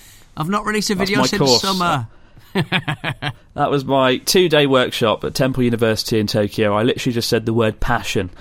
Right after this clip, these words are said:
Speaker 1: Mm.
Speaker 2: over and over until people learned that YouTube is all about passion.
Speaker 1: How
Speaker 2: No,
Speaker 1: was that
Speaker 2: YouTube's
Speaker 1: then?
Speaker 2: not about passion. It was all right. Um, on my, so I did a two-day workshop.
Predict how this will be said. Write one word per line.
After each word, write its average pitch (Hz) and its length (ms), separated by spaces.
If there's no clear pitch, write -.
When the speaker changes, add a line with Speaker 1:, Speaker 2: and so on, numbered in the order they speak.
Speaker 1:
Mm. 104 220
Speaker 2:
over 117 160
and 104 100
over 95 360
until - 300
people 113 340
learned 98 280
that 110 160
YouTube 107 460
is 101 120
all 113 180
about 104 260
passion. - 340
Speaker 1:
How - 60
Speaker 2:
No, 101 80
Speaker 1:
was 101 80
that 170 120
Speaker 2:
YouTube's - 60
Speaker 1:
then? - 20
Speaker 2:
not - 100
about 110 240
passion. 117 420
It - 160
was 247 100
all 294 80
right. 269 260
Um, 170 360
on 202 120
my, 202 320
so 196 120
I 190 40
did 208 160
a - 20
two-day 220 260
workshop. 127 580